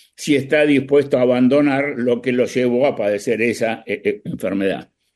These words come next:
Este, es muy común ver pacientes, eh, va, ahora, ahora no, no tanto, pero hace u-, un-, unos años se veía pacientes con cáncer de, de laringe operado con traqueostomía, fumando un cigarrillo por la traqueostomía. Entonces, bueno,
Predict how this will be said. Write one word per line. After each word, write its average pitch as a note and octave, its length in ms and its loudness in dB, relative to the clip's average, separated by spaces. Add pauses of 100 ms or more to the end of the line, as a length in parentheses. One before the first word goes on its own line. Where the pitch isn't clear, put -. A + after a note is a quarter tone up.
(240)
Este, F2 560 -6 (180)
es G#2+ 160 0
muy A#2+ 220 4
común A#2+ 400 4
ver A#2+ 180 2
pacientes, A#2+ 800 -2
eh, G2 60 -10
va, F#2+ 320 -8
ahora, B2 300 2
ahora B2+ 220 2
no, B2 140 2
no C3+ 160 2
tanto, C3+ 260 -4
pero G#2 200 0
hace G2+ 180 -2
u-, A#2+ 240 0
un-, A#2 180 -2
unos A#2+ 260 0
años E3 240 0
se A#2+ 100 0
veía A#2 260 2
pacientes A#2+ 440 -2
con G2+ 200 -6
cáncer A#2 340 -2
de, A2+ 200 0
de A2 120 -2
laringe B2+ 480 2
operado A#2 600 0
con A2 120 -4
traqueostomía, E3+ 800 -2 (260)
fumando D#3 760 0
un G#2+ 100 -8
cigarrillo D3 760 0
por A#2+ 120 -2
la A2 100 -2
traqueostomía. A#2+ 720 -2
Entonces, C3+ 320 -2
bueno, G#2+ 240 0